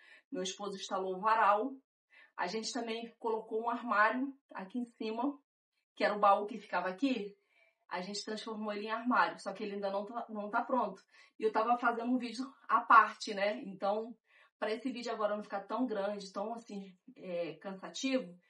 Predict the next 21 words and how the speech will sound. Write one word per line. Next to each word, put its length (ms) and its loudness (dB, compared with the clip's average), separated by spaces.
eu 200 -4
vou 240 -2
liberar 480 2
pra 120 -2
vocês, 560 -6
né? 280 -2
E 380 -8
no 140 -2
próximo 460 0
eu 60 -2
já 120 -2
vou 160 -4
mostrar 320 -8
pra 120 -8
vocês, 720 -6
eu 460 -8
mostrando, 540 0
terminando 420 -4
de 120 -10
fazer 340 -4
o, 560 -6